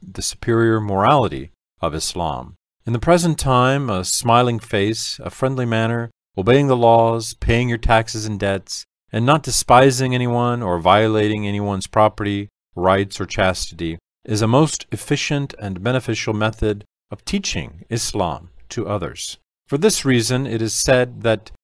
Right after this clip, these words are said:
Lisan ul Haq antaku min Lisan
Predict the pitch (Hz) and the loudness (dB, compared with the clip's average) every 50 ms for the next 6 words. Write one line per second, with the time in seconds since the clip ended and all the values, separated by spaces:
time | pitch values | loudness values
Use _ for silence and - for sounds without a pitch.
0 | _ _ _ - 98 95 - - 143 131 135 139 139 120 104 107 104 - - 143 | _ _ _ -12 -6 -4 0 2 2 4 4 2 0 -2 -4 -6 -4 -2 0 0
1 | - - _ - - - _ _ _ _ _ - 117 123 120 - - 117 - - | 0 -2 _ -20 -20 -20 _ _ _ _ _ -8 -8 -6 -4 -4 -6 -6 -4 -2
2 | 127 120 120 117 113 113 110 107 104 101 95 95 95 - - - 113 113 113 110 | -2 0 0 0 0 -2 -2 -2 -2 -4 -4 -6 -6 -4 -2 -2 0 0 0 -2
3 | 110 110 120 | -4 -6 -8